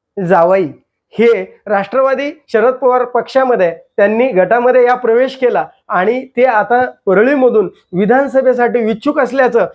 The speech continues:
त्यांनी सांगितलेलं आहे. म्हणजे एकंदरीतरित्या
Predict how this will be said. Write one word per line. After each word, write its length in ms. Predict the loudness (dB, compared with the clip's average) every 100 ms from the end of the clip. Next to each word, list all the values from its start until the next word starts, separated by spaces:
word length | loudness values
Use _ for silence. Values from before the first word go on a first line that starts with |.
| _ 0
त्यांनी 300 | 2 2 0
सांगितलेलं 640 | 0 0 0 0 -2 -2
आहे. 100 | -10 _ _ _ _ _ _ _ _ -6
म्हणजे 480 | 0 2 2 2 0 -6 _ -4
एकंदरीतरित्या 1040 | -2 0 0 0 -2 0 -2 0 -2